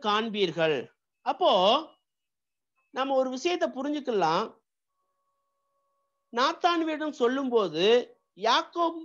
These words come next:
கொடுக்கப்பட்ட அதே கேர், அதே பாதுகாப்பு, "நான் உன் கூட இருப்பேன், உனக்கு பாதுகாப்பை தர முடியும், உனக்கு பாதுகாப்பு கிடைக்கும்," அதே விஷயத்தை சொல்லதான் நம்ம என்ன செய்யலாம், புரிஞ்சுக்க முடியும்.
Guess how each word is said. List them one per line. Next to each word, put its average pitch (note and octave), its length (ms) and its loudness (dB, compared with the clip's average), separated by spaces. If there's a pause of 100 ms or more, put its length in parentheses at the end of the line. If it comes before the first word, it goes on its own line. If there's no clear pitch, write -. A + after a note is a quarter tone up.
கொடுக்கப்பட்ட C4 580 -2
அதே A3 300 4 (260)
கேர், A3+ 320 2 (840)
அதே A#3+ 300 2 (160)
பாதுகாப்பு, B3+ 760 4 (520)
"நான் D4+ 280 2
உன் D4 220 -2
கூட E4 220 2 (120)
இருப்பேன், C4 560 0 (200)
உனக்கு D4+ 420 -4
பாதுகாப்பை D4 680 2
தர A#3 240 2
முடியும், G#3+ 440 -2 (140)
உனக்கு A#3+ 300 -6
பாதுகாப்பு C4+ 640 0
கிடைக்கும்," A3 520 0 (180)
அதே G#3 280 -2 (180)
விஷயத்தை C4 400 -2 (100)
சொல்லதான் A3+ 420 0
நம்ம G#3+ 160 -4
என்ன G#3+ 100 -6
செய்யலாம், G3 400 -2 (220)
புரிஞ்சுக்க G3 360 -8
முடியும். D3 320 -10